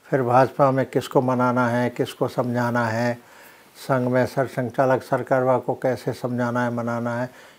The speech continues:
ये सब कुछ उन्होंने किया और उसमें से मोदी जी चौदह में सामने आए। ये है दूरदृष्टि। लक्ष्य इस कार्य को करने में,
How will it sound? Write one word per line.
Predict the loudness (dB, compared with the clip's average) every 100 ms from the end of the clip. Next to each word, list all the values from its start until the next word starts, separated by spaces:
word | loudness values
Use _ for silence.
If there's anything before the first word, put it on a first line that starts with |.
| _
ये | 4 4
सब | 2 4 6 6 2
कुछ | -2 -2 -2
उन्होंने | -2 -2 -2 -2 -2
किया | -2 -2 2 2 2 0 -4
और | -4
उसमें | -2 -4 -2 2 2
से | 2 0
मोदी | 0 0 0 -2
जी | -4 -8 -10 _ _ _ _ _ _ _ _ _ _ _
चौदह | -4 -2 0
में | -2 -4 -8 _ _ -16
सामने | -12 -12 -12
आए। | -14 -16 -18 _ -20 -20 -20 -20 _ _ _
ये | -4
है | -2 -2 -2
दूरदृष्टि। | -2 -4 -4 -8 -10 -4 -4 -4 -16 _ _ -20 -20 _ _ _
लक्ष्य | 0 4 4 2 0 2 2 0 _ _ _ _ _ _ _ _ _ _ _
इस | 4 6 4 4
कार्य | 6 6 4
को | 4 4
करने | 4 4 4 4 0
में, | 0 0 0 -2